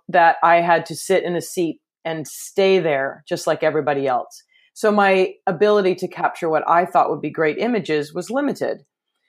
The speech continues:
But the beauty, to keep this story a little short, was that because I was in that seat, I was able to shake the hand of the Dalai Lama as he made his way down the tent. And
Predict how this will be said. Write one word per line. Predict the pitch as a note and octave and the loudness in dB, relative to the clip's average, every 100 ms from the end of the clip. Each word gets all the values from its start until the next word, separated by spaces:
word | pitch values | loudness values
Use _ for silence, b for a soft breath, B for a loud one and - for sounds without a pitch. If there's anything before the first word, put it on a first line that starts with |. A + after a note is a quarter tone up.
| _ _ | _ _
But | G#3 | -6
the | G#3+ | -4
beauty, | G3+ C#4 E4 A#3 E3+ F#3 F#3 | 0 2 4 4 2 0 -6
to | |
keep | F#3 G3 G3 | -6 -6 -6
this | E3+ - | -8 -4
story | F#3 E3+ D#3+ D#3 - | -2 0 0 -4 -8
a | E3+ | -6
little | D#3+ | -6
short, | D3+ E3+ D3 E3 b b b G3+ | -6 -2 -2 -4 b b b -4
was | G3+ G3 | -4 0
that | G3 F#3 F3+ - - _ F3 | 2 4 4 2 -8 _ -6
because | G#3 G#3 - D4+ B3+ | -4 -4 -2 -2 2
I | A3+ | 2
was | G#3+ F3+ | 2 0
in | G3 F#3 | 0 0
that | E3 - | 0 -2
seat, | - A3+ F3+ C3+ - - _ _ _ _ | -8 -2 0 -2 -8 -20 _ _ _ _
I | F3 F#3 | 2 2
was | F#3 E3+ | 2 0
able | E3+ F3+ E3+ E3 | 0 0 0 -4
to | - E3 D#3 D3 - - _ _ | -4 -2 0 -2 -4 -10 _ _
shake | - F#3+ F3 - | -4 -2 0 -2
the | |
hand | D3+ D#3 C#3+ C#3 | -4 -2 -2 -4
of | B2+ | -6
the | |
Dalai | C#3 C3+ C#3 | 0 2 2
Lama | C3+ C3+ C3 - | 2 0 -2 -4
as | C#3+ | -6
he | D#3 | -6
made | D#3 D3 D3 | -4 -2 0
his | C#3 D3+ | -2 -2
way | C#3 C#3 | -2 0
down | C3+ C#3 | -4 -4
the | C#3+ | -10
tent. | - C3+ - - _ b b b b - | -6 -6 -6 -18 _ b b b b 0
And | G#3+ G#3 G3+ G3+ | 2 4 2 0